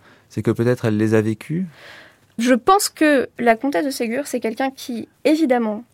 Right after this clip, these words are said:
Speaker 2: a vécu des violences, en tout cas physiques, et a vécu dans un climat de violence. Le fait est que elle ne veut pas voir ces violences reproduites sur ses enfants ou sur ses petits-enfants, et ça la mettrait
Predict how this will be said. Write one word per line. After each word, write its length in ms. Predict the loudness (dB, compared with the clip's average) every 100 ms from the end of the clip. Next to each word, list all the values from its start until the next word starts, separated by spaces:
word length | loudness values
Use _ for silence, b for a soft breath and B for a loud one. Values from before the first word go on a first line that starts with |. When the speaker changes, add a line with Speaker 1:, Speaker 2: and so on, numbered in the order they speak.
| -2
Speaker 2:
a 260 | 0 0 -4 _ -10
vécu 380 | -6 -6 -4
des 80 | -4
violences, 640 | -2 -6 -6 -12 -16 -20 -12
en 80 | -10
tout 100 | -4
cas 140 | -4 -4
physiques, 500 | -6 -8 -10 -20 _ B B B B B 0
et 260 | 0 -2 -2
a 100 | -2
vécu 400 | -2 -4 -6 -6 _ -18
dans 240 | -6 -4 -4
un 80 |
climat 340 | -8 0 2 2
de 80 | -2
violence. 640 | -8 -10 -12 -14 -14 -14 _ b b b b -8
Le 160 | -4 -2
fait 240 | -2 0
est 100 | 0
que 340 | 0 -2 0 -2 _ _ 0
elle 240 | 4 4 2
ne 100 | 0
veut 240 | 2 2
pas 220 | 2 -2 -2 _ _ _ _
voir 320 | -4 4 4 4
ces 120 | -4
violences 320 | -4 -4 -6
reproduites 560 | -8 -6 -6 -8 -14 _
sur 200 | -4 -2
ses 160 | -2 -4
enfants 300 | -6 -10 -12 _ -8
ou 80 | -6
sur 160 | -6
ses 100 | -8
petits-enfants, 520 | -8 -6 -6 -6 -8 -6
et 80 | -2
ça 120 | 0
la 100 | 2
mettrait 280 | 0 -2